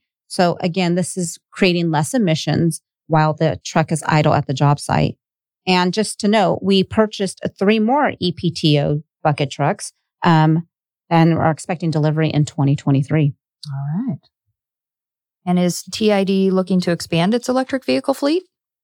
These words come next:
Speaker 1: As T I D's fleet is expanding and it makes financial sense and is feasible, uh, T I D will be replacing with electric vehicles. So what I mean by that is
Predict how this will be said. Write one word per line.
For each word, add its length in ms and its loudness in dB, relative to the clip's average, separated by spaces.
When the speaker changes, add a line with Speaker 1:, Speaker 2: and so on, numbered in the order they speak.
Speaker 1:
As 200 2
T 180 0
I 160 4
D's 240 -4
fleet 280 -2
is 180 0
expanding 960 0
and 220 2
it 280 -2
makes 420 0
financial 560 0
sense 340 -2
and 180 4
is 140 2
feasible, 680 0
uh, 180 4
T 160 -4
I 80 2
D 140 -2
will 140 0
be 80 0
replacing 580 -2
with 260 0
electric 380 0
vehicles. 440 -2
So 160 0
what 220 2
I 140 0
mean 180 0
by 160 0
that 240 2
is 180 -4